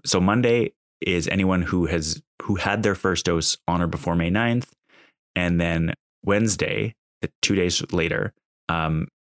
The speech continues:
they're letting anybody who's in a Delta variant hotspot who has had their vaccination before May thirtieth, um,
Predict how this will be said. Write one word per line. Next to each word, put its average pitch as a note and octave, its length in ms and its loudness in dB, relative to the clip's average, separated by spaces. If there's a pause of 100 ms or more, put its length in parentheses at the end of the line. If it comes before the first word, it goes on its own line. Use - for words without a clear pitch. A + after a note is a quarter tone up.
(140)
they're F2 260 2
letting F2 380 2
anybody F2+ 380 2
who's E2+ 280 0
in F2 200 -2
a E2 80 0
Delta F2 800 0
variant F2 540 0
hotspot - 680 -4 (340)
who F2 180 -4
has D#2+ 260 -2
had F2+ 400 -4
their E2 500 -2
vaccination E2 760 -2 (380)
before F2 340 0
May D#2+ 160 0
thirtieth, F#2 640 -2 (440)
um, D#2 500 -2